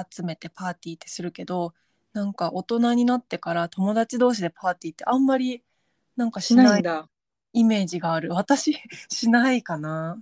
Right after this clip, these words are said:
Speaker 2: しないんだ。
Speaker 1: そう。うん。
Speaker 2: えー、なんか、やっぱりそれは違うな。
Speaker 1: うん。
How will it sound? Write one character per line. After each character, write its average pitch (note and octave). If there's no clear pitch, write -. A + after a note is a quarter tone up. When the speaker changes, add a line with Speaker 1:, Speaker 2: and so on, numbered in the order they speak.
Speaker 2:
し -
な B3
い A#3+
ん G3+
だ。 F#3+
Speaker 1:
そ G#3+
う。 G#3+
う G3+
ん。 F3
Speaker 2:
え G3
ー、 -
な F#3+
ん F#3
か、 D3+
や F3
っ -
ぱ G3
り E3+
そ G3
れ G#3
は G#3+
違 G#3+
う G3+
な。 C3+
Speaker 1:
う G3
ん。 G3+